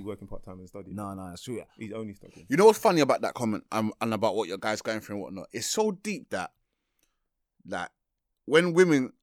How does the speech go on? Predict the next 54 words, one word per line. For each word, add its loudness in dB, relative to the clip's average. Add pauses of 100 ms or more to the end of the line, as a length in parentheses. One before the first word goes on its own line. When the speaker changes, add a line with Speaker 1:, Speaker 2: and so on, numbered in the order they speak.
(160)
Speaker 3:
are 6
in 2
the -4
situation, -6
they're 4
expected -8
to -12
just -10 (320)
stop -2
everything 0 (760)
and -2
just -8
make -4
it -8
happen, -8
make -8
it -8
Speaker 2:
Mm. -8
Speaker 3:
work. -6 (360)
And -2
I 2
think -6 (180)
that's 0 (140)
another 0
place -6
where -2
a -2
lot -4
of -12
the -8
anger -8
comes -14
from, -12
especially, -10
like, -2
from -6
women -4
that -6
are -6
more -2
on -8
the -8 (380)
feminist -6
side -2
of -8
life. -12
You -10
know -6
what -4
I -8
mean? -6
Like, -6
Speaker 2:
Mm. -18
Speaker 3:
where, -6